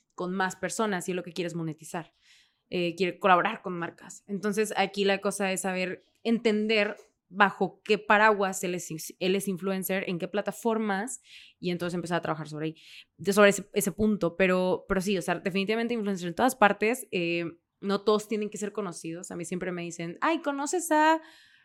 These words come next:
fulanito de tal?". Y yo, "Tiene un millón de seguidores". Y para mí es como, pues no, porque hay más de, realmente hay más de cuarenta millones de influencers en el mundo, no podemos saberlos todos, pero la verdad es que hay muchísimos y, y,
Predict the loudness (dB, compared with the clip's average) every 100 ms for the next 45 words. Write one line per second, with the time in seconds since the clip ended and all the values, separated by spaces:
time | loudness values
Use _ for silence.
0 | _ -8 2 4 4 2 0 0 0 0
1 | -2 -4 -12 _ _ _ -4 0 0 -2
2 | -2 -2 -2 -2 -6 -10 -12 -6 -6 -4
3 | -8 -8 -8 -10 -14 -12 -12 -12 -16 -8
4 | 0 4 4 2 -2 -12 _ 4 4 4
5 | 2 0 2 0 -2 -4 -6 -8 -8 -6
6 | -2 2 2 2 0 0 -2 -4 0 4
7 | 6 4 0 0 0 2 0 -2 -2 -6
8 | -8 _ _ 4 6 8 4 -2 -4 -4
9 | -4 -6 -8 -8 -10 -10 -4 2 4 4
10 | 4 0 2 0 0 -2 -4 -2 0 4
11 | 6 4 0 -8 -20 -20 -20 -20 _ _
12 | 4 6 6 4 4 2 2 -2 -4 -4
13 | -6 -10 -8 -6 -4 -6 -6 -10 -12 -14